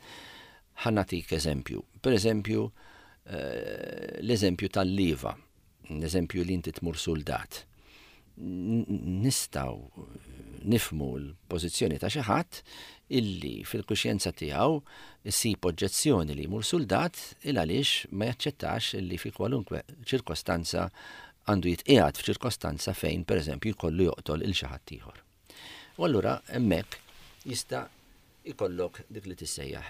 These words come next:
eh, l-oġġezzjoni tal-kuxjenza illi f'ħafna stati demokratiċi u ċivili, eh, tiġi aċċettata u ammessa. Biss,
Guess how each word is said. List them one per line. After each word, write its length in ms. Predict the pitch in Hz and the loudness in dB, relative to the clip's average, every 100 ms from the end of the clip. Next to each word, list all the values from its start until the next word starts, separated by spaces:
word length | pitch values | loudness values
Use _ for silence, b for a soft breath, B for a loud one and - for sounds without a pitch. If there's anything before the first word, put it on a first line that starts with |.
| - | -12
eh, 540 | - - - - - - | -10 -10 -12 -14 -14 -14
l-oġġezzjoni 560 | - 80 80 - 78 76 | -12 -6 -4 -2 -2 -2
tal-kuxjenza 720 | 107 170 - 147 160 - 185 - 135 | -2 0 2 4 4 2 0 2 2
illi 720 | 110 95 82 82 78 73 71 | 4 2 0 -2 -2 -4 -6
f'ħafna 720 | 78 - - 120 - 80 69 | -10 -12 0 0 0 -2 -4
stati 560 | - - 71 67 131 156 143 - | -6 -6 -6 -4 -2 0 -2 -4
demokratiċi 840 | - 78 76 90 76 76 - 85 85 123 | -2 -2 0 0 0 -6 -6 -6 -4 -2
u 80 | |
ċivili, 540 | 123 156 92 87 98 120 B B B B B B - | 0 0 2 0 0 -2 B B B B B B 0
eh, 360 | 101 92 - | 4 6 4
tiġi 460 | 82 - 95 87 85 - - | -2 2 2 4 2 0 -4
aċċettata 760 | - - 80 - 71 71 87 | -4 0 -2 2 0 2 6
u 60 | 104 | 8
ammessa. 420 | 107 92 - 76 - - | 8 6 4 0 -6 -6
Biss, 560 | 139 147 185 - - | 8 12 12 12 4